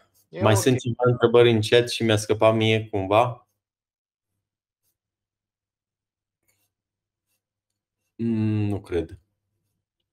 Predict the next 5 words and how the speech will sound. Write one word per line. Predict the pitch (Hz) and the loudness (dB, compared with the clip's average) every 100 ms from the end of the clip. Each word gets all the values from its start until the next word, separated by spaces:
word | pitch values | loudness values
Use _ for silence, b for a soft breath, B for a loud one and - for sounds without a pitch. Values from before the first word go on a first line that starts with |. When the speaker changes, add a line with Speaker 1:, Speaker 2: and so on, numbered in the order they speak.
| _ - - - | _ -20 -14 2
Speaker 2:
Playmaker, | 127 123 127 123 - 92 87 - _ _ _ - | 4 6 4 4 2 2 0 -6 _ _ _ -4
ai | 113 | -4
V | 107 110 107 | -2 -6 -8
P | 110 113 104 | -4 -4 -4
N. | 82 85 | -6 -14